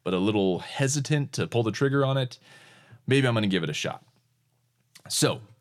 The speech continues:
this story takes us all the way back to, oh man, uh, close to a decade ago. So I was in my mid-twenties, and, uh, I, I, I was, I had been hunting a few times. My father-in-law had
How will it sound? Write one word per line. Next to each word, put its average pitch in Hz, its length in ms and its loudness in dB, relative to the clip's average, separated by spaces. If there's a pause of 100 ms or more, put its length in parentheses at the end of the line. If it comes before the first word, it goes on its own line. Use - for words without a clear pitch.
this 160 360 0
story 78 600 -2 (120)
takes 120 240 0
us 113 100 -2
all 147 140 2
the 139 100 2
way 117 140 2
back 98 380 -4
to, 85 520 -2 (640)
oh 101 220 0
man, 82 360 -6 (180)
uh, 87 400 2 (400)
close 131 360 2
to 120 140 2
a 92 40 2
decade 85 460 -2
ago. 76 400 -10 (100)
So 98 220 0
I 113 180 2
was 120 200 2
in 98 160 0
my 82 200 0
mid-twenties, 101 1040 -2 (420)
and, 92 440 -2
uh, 85 560 0 (120)
I, 98 120 0
I, 95 160 0
I 95 60 -6
was, 87 460 -8
I 110 100 0
had 107 100 -2
been 143 120 0
hunting 131 380 -2
a 113 40 -2
few 139 200 0
times. 127 400 -2
My 98 80 -2
father-in-law 113 460 0
had 92 220 -4